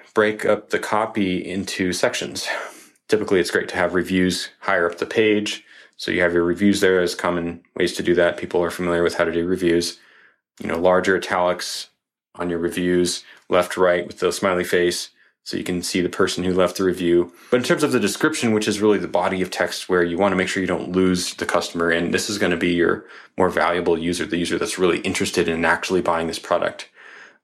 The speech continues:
or might be interested, I think that you want to adhere to certain things, like, for example, use short paragraphs. This is a very important thing that a lot of people don't do, is they go on and on within a paragraph. When you're writing a paper, you wanna have three, four, five sentences in a paragraph.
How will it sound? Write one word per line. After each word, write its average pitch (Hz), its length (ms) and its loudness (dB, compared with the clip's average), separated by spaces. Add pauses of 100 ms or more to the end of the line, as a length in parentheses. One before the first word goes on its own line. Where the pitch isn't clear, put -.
(100)
or 90 140 0
might 92 240 0
be 90 100 -2
interested, - 460 -4 (180)
I 92 60 -2
think 110 240 0
that 82 100 2
you 90 140 0
want 95 300 2
to 95 320 0
adhere 101 280 0
to - 180 -4
certain 82 260 -4
things, 82 280 -4
like, 85 200 2
for - 180 0
example, 101 520 -2 (520)
use 123 160 0
short - 340 2
paragraphs. - 680 -2 (400)
This - 200 -4
is 104 240 -2 (300)
a 101 100 -2
very 107 420 4
important 98 380 -2
thing 90 160 0
that 87 80 0
a 87 40 2
lot 87 120 4
of - 60 -8
people - 160 -6
don't 87 220 0
do, 90 200 4
is 85 140 2
they 95 100 2
go 90 160 2
on 107 140 2
and 101 100 4
on 95 180 2
within 92 220 -2
a - 40 -4
paragraph. 80 500 0 (440)
When 107 100 0
you're 104 80 4
writing 113 180 2
a 90 60 -2
paper, 120 280 -2
you 87 100 -2
wanna 87 120 -2
have 87 140 -2
three, 95 160 0
four, - 160 0
five 113 200 0
sentences 90 460 -2
in 73 80 -6
a - 40 -16
paragraph. 82 440 -2